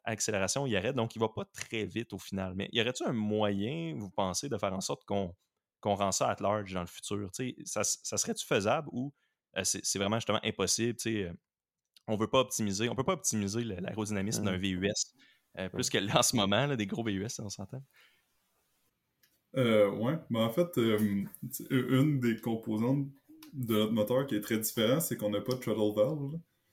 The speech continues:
Speaker 3: Fait que, euh, on n'a pas de petite valve qui va restreindre notre entrée d'air au moteur. Fait que, dans le fond, quand tu pèses sur ta pédale, c'est, tu ouvres cette,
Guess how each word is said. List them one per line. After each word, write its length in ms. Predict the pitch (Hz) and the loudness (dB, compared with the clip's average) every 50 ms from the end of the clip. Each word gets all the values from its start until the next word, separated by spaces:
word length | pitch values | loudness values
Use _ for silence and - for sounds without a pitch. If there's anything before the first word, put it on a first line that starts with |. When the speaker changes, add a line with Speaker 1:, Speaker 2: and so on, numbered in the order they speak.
| _ _ _ _ _ _ _ _ _ _ | _ _ _ _ _ _ _ _ _ _
Speaker 3:
Fait 180 | - 98 95 - | -2 0 0 0
que, 100 | - 101 | 2 4
euh, 580 | 95 95 95 95 95 95 98 98 95 92 101 - - _ _ _ _ _ _ _ | 4 6 6 4 4 2 2 2 2 2 0 -4 -8 _ _ _ _ _ _ _
on 160 | - 107 107 | -2 0 2
n'a 120 | 107 107 | 2 2
pas 180 | 104 - 139 143 | 2 4 4 6
de 100 | 139 131 | 6 6
petite 260 | - - - - 117 | 4 4 0 -4 -2
valve 320 | 107 110 113 127 139 135 | 0 2 2 4 2 0
qui 140 | 135 - - | -2 -4 -2
va 140 | 104 101 98 | 2 2 4
restreindre 420 | 98 101 98 - - - 117 120 | 4 2 0 0 0 2 2 4
notre 240 | 120 110 95 - - | 2 2 0 0 -2
entrée 240 | 98 95 - - 104 | -4 -2 -2 -2 4
d'air 180 | 104 107 104 92 | 4 4 4 4
au 40 | 113 | 2
moteur. 400 | 101 101 95 - 104 - - - | 0 -2 -2 -2 -2 -2 -2 -4
Fait 120 | - 95 | -6 -10
que, 60 | - - _ _ _ _ _ _ _ _ - | -12 -14 _ _ _ _ _ _ _ _ -6
dans 80 | 90 | -4
le 60 | - | -4
fond, 160 | - - 117 - | -2 -4 -2 0
quand 140 | - 101 | 0 0
tu 120 | 101 - - | 0 -2 -2
pèses 220 | - 110 117 120 127 | 2 4 4 4 2
sur 160 | - - - | 0 -2 -2
ta 120 | - - - | -2 -2 0
pédale, 420 | - 104 101 104 107 117 131 131 | 2 6 8 8 8 8 8 4
c'est, 300 | 131 - - 107 - - | 0 -2 -4 -4 -4 -4
tu 140 | - - 135 | -6 -8 -4
ouvres 300 | - 117 117 120 123 123 | 0 2 2 2 2 0
cette, 300 | - - 107 - - | -2 -2 -2 -2 -4